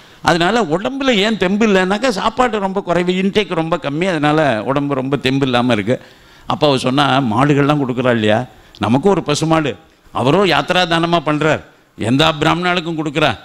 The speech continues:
நீங்களும் ஒரு பிராமணர், அதனால போய் கேட்டேன்னா உங்களுக்கு ஒரு பசுமாடு கோதானம் கிடைச்சிட போறது,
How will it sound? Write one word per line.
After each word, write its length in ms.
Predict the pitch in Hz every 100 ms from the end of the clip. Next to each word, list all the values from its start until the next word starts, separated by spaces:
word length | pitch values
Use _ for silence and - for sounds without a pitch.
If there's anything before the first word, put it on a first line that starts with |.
| - -
நீங்களும் 360 | 147 185 185
ஒரு 140 | 180 143
பிராமணர், 500 | 131 147 165 131 -
அதனால 300 | - 156 175
போய் 220 | 170 175 170
கேட்டேன்னா 380 | 160 151 165 185
உங்களுக்கு 300 | 180 160 156
ஒரு 100 | 143
பசுமாடு 420 | 139 147 160 165
கோதானம் 400 | 135 143 151 151
கிடைச்சிட 340 | 139 131 151 147
போறது, 320 | 135 135 120